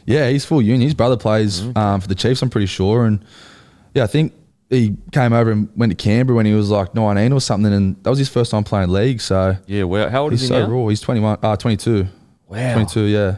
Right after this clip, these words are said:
Speaker 2: That's, that's, I
Speaker 1: Yeah.
Speaker 2: guess, obviously I thought he was a really good player,
Speaker 1: Yeah.
Speaker 2: but the, his potential now, it almost changes the whole outlook
Speaker 1: Yeah.
Speaker 2: of it.
Speaker 1: And he's so raw, man. That's why he's, I reckon that's why he's so good.
Speaker 2: <clears throat> Mm.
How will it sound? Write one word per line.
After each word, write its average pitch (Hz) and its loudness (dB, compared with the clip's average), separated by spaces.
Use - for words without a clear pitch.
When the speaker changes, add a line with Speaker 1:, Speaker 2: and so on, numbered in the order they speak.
Speaker 2:
That's, 101 -6
that's, - -6
I - -14
Speaker 1:
Yeah. 107 0
Speaker 2:
guess, 104 0
obviously 123 -2
I 90 -2
thought 95 -2
he - 0
was 82 -4
a 85 -4
really 87 -2
good 78 -4
player, 92 -2
Speaker 1:
Yeah. 117 0
Speaker 2:
but - -16
the, 92 -6
his 95 -2
potential 120 -4
now, 82 -2
it - -14
almost 92 -2
changes 92 -4
the 90 -4
whole 85 -4
outlook 101 0
Speaker 1:
Yeah. 113 2
Speaker 2:
of 90 -4
it. - -18
Speaker 1:
And 117 -2
he's 127 -2
so 165 0
raw, 113 2
man. 117 0
That's 123 0
why 160 0
he's, 117 -4
I 110 0
reckon 175 -2
that's 190 -2
why 117 0
he's 101 -2
so 95 -2
good. 104 0
Speaker 2:
<clears throat> - -14
Mm. 95 -2